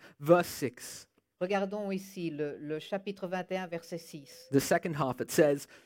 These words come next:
Speaker 1: "To the thirsty, I will give from the spring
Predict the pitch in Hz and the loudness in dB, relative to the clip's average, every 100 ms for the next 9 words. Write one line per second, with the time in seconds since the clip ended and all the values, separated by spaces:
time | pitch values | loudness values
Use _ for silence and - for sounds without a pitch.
0 | _ - 175 165 165 - - 190 196 190 | _ 0 4 4 2 0 4 6 6 0
1 | - 123 - _ _ - - - 160 190 | -4 -8 -10 _ _ -20 -14 2 4 6
2 | 196 185 - 165 156 - - - 147 135 | 4 4 6 4 4 -4 -18 -6 -2 0
3 | - - - 170 170 170 | 0 -2 4 4 4 -2